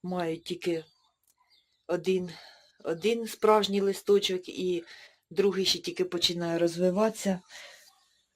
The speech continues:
Це кавун бедуїн. Кавуни посадила в цьому році, посіяла всі ефки. Не хочу сортові кавуни,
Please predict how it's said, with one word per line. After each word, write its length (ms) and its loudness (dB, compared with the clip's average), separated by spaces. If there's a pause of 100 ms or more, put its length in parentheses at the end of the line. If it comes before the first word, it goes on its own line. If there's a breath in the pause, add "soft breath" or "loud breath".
(220)
Це 460 6
кавун 680 6 (3000 loud breath)
бедуїн. 800 6 (420 loud breath)
Кавуни 400 8
посадила 540 6
в 60 0
цьому 360 4
році, 280 2
посіяла 680 0 (380 loud breath)
всі 340 0
ефки. 560 2 (1500 loud breath)
Не 200 6
хочу 340 2
сортові 560 4
кавуни, 580 4